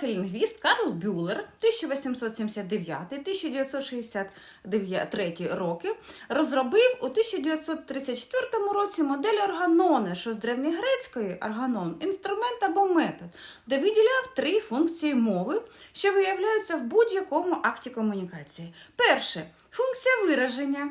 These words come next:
експресивна, співвідносна з говорящим. Друге. Функція звернення, апелятивна, співвідносна з слухачем. І третя функція повідомлення, репрезентативна,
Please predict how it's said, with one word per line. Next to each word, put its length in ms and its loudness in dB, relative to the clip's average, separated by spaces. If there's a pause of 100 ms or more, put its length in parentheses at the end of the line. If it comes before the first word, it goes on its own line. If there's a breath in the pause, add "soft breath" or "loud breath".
(140)
експресивна, 960 -2 (400 loud breath)
співвідносна 680 -2
з 80 -8
говорящим. 760 -4 (180)
Друге. 560 4 (240)
Функція 420 2
звернення, 720 4
апелятивна, 960 0
співвідносна 760 -4
з 120 -6
слухачем. 580 -4 (460 loud breath)
І 80 -4
третя 500 0 (100)
функція 460 -2
повідомлення, 920 4
репрезентативна, 1160 -2